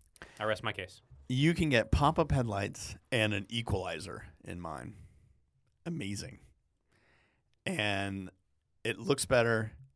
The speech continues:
Speaker 2: You can still get the all-wheel drive. Hard to find.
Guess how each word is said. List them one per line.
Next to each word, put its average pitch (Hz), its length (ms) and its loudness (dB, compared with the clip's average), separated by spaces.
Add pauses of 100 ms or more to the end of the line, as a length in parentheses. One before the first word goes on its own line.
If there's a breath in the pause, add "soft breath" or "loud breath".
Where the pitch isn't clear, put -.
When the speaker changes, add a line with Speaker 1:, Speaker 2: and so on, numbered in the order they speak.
(840)
Speaker 2:
You 120 100 -10
can 123 100 -4
still 135 200 2
get 143 200 2
the 143 120 2
all-wheel 151 240 10
drive. 117 440 8 (840)
Hard 220 200 2
to 214 60 2
find. 202 360 -2